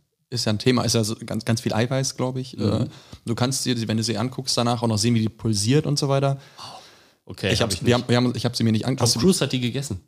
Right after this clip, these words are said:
Speaker 1: Genau, das ist nämlich auch ein Ding. Äh, du kannst sie essen.
Speaker 2: Mhm.
Speaker 1: Du kannst,
Speaker 2: Scientology scheint das
Speaker 1: du kannst
Speaker 2: Thema zu
Speaker 1: Globuli
Speaker 2: sein.
Speaker 1: draus machen. Du kannst sie auch, äh,
Speaker 2: Was, was kannst du auch
Speaker 1: ja,
Speaker 2: machen?
Speaker 1: Globuli.
Speaker 2: Ja, Globuli,
Speaker 1: Du,
Speaker 2: ja.
Speaker 1: äh, glaub ich nicht dran, deswegen ist das nicht so mein Ding. Äh,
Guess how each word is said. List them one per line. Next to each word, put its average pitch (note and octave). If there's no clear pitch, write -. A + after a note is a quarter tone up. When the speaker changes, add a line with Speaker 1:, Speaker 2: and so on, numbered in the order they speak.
Speaker 1:
Genau, C3
das B2
ist -
nämlich A#2
auch C3
ein D3
Ding. D3+
Äh, A#2+
du A#2
kannst C3
sie -
essen. F3
Speaker 2:
Mhm. A#2+
Speaker 1:
Du -
kannst, C#3
Speaker 2:
Scientology E3+
scheint C#3
das B2
Speaker 1:
du -
kannst C3
Speaker 2:
Thema C3
zu A2+
Speaker 1:
Globuli D3
Speaker 2:
sein. D#3+
Speaker 1:
draus D3+
machen. D#3
Du B2+
kannst D#3
sie -
auch, -
äh, -
Speaker 2:
Was, A#2+
was -
kannst D#3
du D3+
auch D3
Speaker 1:
ja, A2+
Speaker 2:
machen? G2
Speaker 1:
Globuli. A2
Speaker 2:
Ja, A2
Globuli, G#2
Speaker 1:
Du, B2
Speaker 2:
ja. G2+
Speaker 1:
äh, -
glaub B2+
ich C3+
nicht B2
dran, B2
deswegen A2+
ist A2+
das A2+
nicht A#2
so A2
mein A#2
Ding. D3+
Äh, A#2